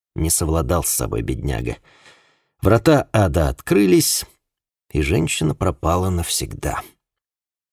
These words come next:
С другой стороны, как не утратить самообладание, если не помнишь себя от ужаса? Мне было девятнадцать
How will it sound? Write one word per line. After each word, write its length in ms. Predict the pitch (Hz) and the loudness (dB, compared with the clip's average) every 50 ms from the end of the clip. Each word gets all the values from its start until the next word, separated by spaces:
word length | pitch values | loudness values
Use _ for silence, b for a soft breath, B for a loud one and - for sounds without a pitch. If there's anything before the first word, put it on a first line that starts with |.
| _ _ _ _ | _ _ _ _
С 140 | - 71 73 | -6 -4 0
другой 260 | 92 160 196 233 233 | 2 2 2 2 2
стороны, 520 | - - - 175 175 156 165 190 170 120 b b b b b b b b b _ | 0 0 0 2 2 4 4 4 2 2 b b b b b b b b b _
как 280 | - 202 196 190 - - | 0 0 0 2 2 2
не 120 | 147 151 | 4 4
утратить 600 | 156 151 143 - - 151 160 165 147 - 139 123 | 6 4 4 4 2 2 2 2 2 2 0 0
самообладание, 1160 | - - 135 120 117 107 107 101 98 101 101 90 117 160 165 160 151 123 101 85 69 - - _ _ _ _ _ _ _ _ _ | 0 0 2 2 4 4 4 4 4 2 2 4 4 4 4 4 4 4 4 2 0 -2 -6 _ _ _ _ _ _ _ _ _
если 300 | - 90 107 104 - 113 | 0 0 0 2 2 2
не 160 | 107 110 120 123 | 2 2 2 2
помнишь 460 | - - 151 143 131 127 127 - - | 2 2 4 4 4 2 2 0 0
себя 320 | - 127 107 127 123 110 | 0 0 2 2 2 2
от 160 | 107 107 - | 0 -2 -2
ужаса? 500 | 123 98 78 65 - - - - - - - _ _ _ _ _ _ _ _ _ _ _ _ _ _ _ _ _ _ _ _ _ - | -4 -4 -4 -4 -4 -4 -6 -6 -8 -12 -20 _ _ _ _ _ _ _ _ _ _ _ _ _ _ _ _ _ _ _ _ _ -2
Мне 160 | - 78 78 | 0 2 2
было 220 | 78 73 120 123 131 | 4 4 4 4 4
девятнадцать 840 | 113 127 127 127 131 - 147 139 113 95 - - - - - - - | 4 2 2 2 2 2 2 2 2 2 0 -2 -4 -6 -6 -10 -10